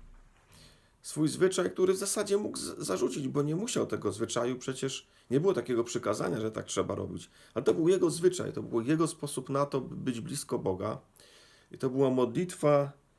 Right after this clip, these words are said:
trzy razy dziennie. Padał na kolana i modlił się do Boga w stronę Jeruzalemu,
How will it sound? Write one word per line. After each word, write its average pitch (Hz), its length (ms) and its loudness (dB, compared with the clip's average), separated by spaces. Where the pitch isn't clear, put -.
trzy 180 380 8
razy 139 340 4
dziennie. 107 500 4
Padał 143 420 2
na 127 120 0
kolana 131 480 4
i 104 80 0
modlił 131 440 4
się 120 320 0
do 117 120 4
Boga 110 380 2
w - 60 -20
stronę 120 340 2
Jeruzalemu, 104 680 -2